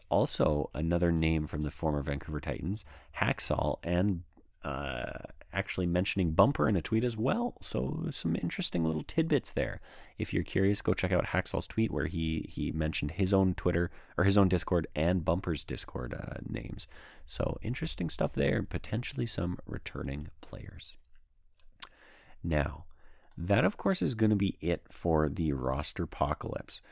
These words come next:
So that's your main news on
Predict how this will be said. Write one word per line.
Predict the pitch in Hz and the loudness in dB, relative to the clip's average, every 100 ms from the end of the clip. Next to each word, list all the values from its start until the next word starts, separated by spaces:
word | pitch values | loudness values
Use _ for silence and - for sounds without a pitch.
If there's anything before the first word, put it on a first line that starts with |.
| - _ | -20 _
So | - | 0
that's | 85 101 - | 4 6 6
your | 151 | 6
main | 113 95 90 90 98 87 | 6 6 6 6 4 4
news | 80 78 76 - | 4 2 0 -2
on | 71 76 76 76 | -2 0 0 0